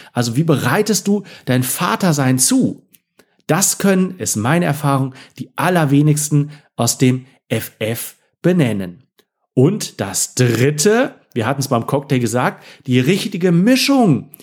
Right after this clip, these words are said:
weil ohne die richtige Mischung, zu viel Pitou, schmeckt das Ding nur nach Alkohol. Zu viel Limetten, schmeckt das nur sauer. Ja, zu viel Zucker,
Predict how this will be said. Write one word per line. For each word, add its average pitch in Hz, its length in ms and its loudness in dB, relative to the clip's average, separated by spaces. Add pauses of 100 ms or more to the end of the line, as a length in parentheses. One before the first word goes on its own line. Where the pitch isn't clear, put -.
(120)
weil 180 540 0 (340)
ohne 233 320 2
die 190 100 2
richtige 202 400 0
Mischung, 233 600 0 (440)
zu - 180 0
viel 214 160 0
Pitou, 240 400 0
schmeckt 180 400 -2
das 185 200 2
Ding 214 200 0
nur 208 100 2
nach 202 140 0
Alkohol. 185 560 2 (180)
Zu - 140 -2
viel 202 240 0
Limetten, 196 600 2 (680)
schmeckt 180 480 -4
das 202 220 2
nur 220 180 4
sauer. 226 600 0
Ja, 190 260 -2
zu - 180 0
viel 170 160 2
Zucker, 240 460 0